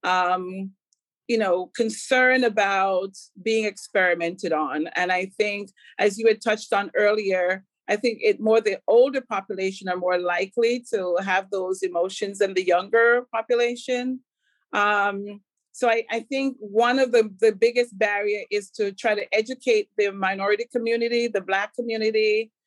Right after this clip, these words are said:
the Hispanic community, the, the Native American community that are more significantly affected by the covid, um, virus infection to, um, be more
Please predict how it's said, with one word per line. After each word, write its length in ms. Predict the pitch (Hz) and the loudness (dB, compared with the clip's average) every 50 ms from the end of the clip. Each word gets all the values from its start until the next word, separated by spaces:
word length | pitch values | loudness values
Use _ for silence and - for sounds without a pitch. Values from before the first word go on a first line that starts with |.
| _ _ _ - | _ _ _ 0
the 60 | 196 | 2
Hispanic 560 | 214 208 202 - - 214 196 214 233 233 240 | 2 2 0 0 -2 -2 0 0 0 -2 -2
community, 680 | - 247 233 226 226 220 220 220 220 214 214 220 214 214 | -2 -2 0 0 2 2 2 2 2 2 2 2 2 2
the, 200 | 202 202 196 - - _ - 190 | 2 0 -2 -2 -6 _ -4 0
the 240 | 196 190 190 185 | 2 2 4 2
Native 320 | 190 190 196 214 220 247 247 | 2 2 2 2 4 4 4
American 460 | 233 226 220 220 220 - 220 202 202 | 4 4 2 2 2 0 -2 -4 -2
community 840 | - 226 214 202 202 202 190 190 196 185 190 190 190 190 190 196 - _ _ _ _ _ - | -4 -4 -4 -4 -4 -2 0 0 2 2 2 2 2 2 0 -4 -8 _ _ _ _ _ 0
that 100 | 202 202 | 2 2
are 200 | 196 196 196 202 | 4 2 2 0
more 440 | 202 196 202 202 202 196 196 196 196 | -2 -2 0 2 2 2 2 0 -2
significantly 1120 | 196 - - 208 190 196 196 190 190 185 190 196 190 - 240 240 - 269 - - 262 269 254 | -4 -4 -4 -4 -2 -2 -4 -4 -4 -2 -4 -2 0 -2 -2 2 2 0 0 2 0 0 2
affected 840 | 254 240 - - 247 240 240 - - 277 262 254 254 254 254 247 269 - _ _ _ _ _ | 0 0 -2 -2 -2 -2 -4 -2 0 2 4 4 4 4 2 0 -4 -10 _ _ _ _ _
by 340 | 202 190 196 196 202 208 214 | -4 -2 0 2 2 2 0
the 100 | 208 226 | 0 -2
covid, 600 | 220 - 240 233 226 226 220 233 226 226 220 220 214 - - - | -4 -2 0 2 2 4 4 4 4 4 4 0 -2 -4 -6 -6
um, 320 | 202 196 196 196 196 190 190 | -4 -2 -2 -4 -4 -4 -2
virus 580 | 202 190 190 196 202 202 214 220 214 - - - | 0 0 2 2 2 0 0 -2 -4 -8 -6 -4
infection 920 | 220 208 196 196 - 185 180 - - - - 214 214 214 220 220 233 240 - _ - _ _ _ _ _ - - - | -4 -4 -4 -4 -4 -4 -4 -4 -4 -2 0 0 2 2 0 0 -2 -6 -12 _ -20 _ _ _ _ _ -16 -4 2
to, 640 | 240 220 214 214 214 208 202 202 196 190 190 - - - - | 4 6 6 8 6 6 4 4 2 2 0 -2 -4 -2 -2
um, 220 | 190 190 196 190 | -2 -2 -2 0
be 140 | - 214 208 | 0 0 2
more 260 | 214 208 208 208 | 2 2 0 -2